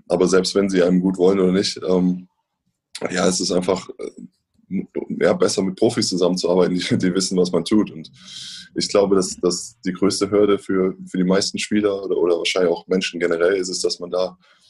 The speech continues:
äh, jemanden eben findet, ähm, dem man vertrauen kann, weil es gibt gen-, eben genauso Geschichten, wo, ähm, wo es da auch windige Leute gibt, die, die es irgendwie vermasseln. Ähm, aber ich, ich glaube, ähm,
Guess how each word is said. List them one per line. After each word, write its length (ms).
äh, 80
jemanden 500
eben 180
findet, 380
ähm, 340
dem 120
man 100
vertrauen 460
kann, 200
weil 120
es 100
gibt 280
gen-, 220
eben 300
genauso 340
Geschichten, 720
wo, 380
ähm, 400
wo 100
es 120
da 100
auch 200
windige 400
Leute 380
gibt, 260
die, 240
die 220
es 260
irgendwie 260
vermasseln. 580
Ähm, 440
aber 340
ich, 200
ich 180
glaube, 500
ähm, 420